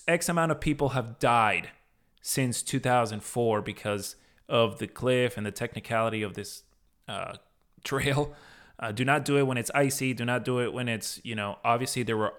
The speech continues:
there were a ton of people there, so the ice wasn't that much of a concern. But it also said, "Don't do it when there's strong crosswind, and don't do it when there's, uh,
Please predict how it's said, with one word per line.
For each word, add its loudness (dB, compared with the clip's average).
there 2
were 6
a 2
ton 0
of 0
people -2
there, -2
so -2
the -2
ice 0
wasn't -2
that -4
much -6
of -14
a -6
concern. -2
But 2
it 4
also 4
said, 4
"Don't 2
do 6
it 4
when 0
there's 0
strong 0
crosswind, 2
and -2
don't 2
do 0
it -2
when -2
there's, 0
uh, 0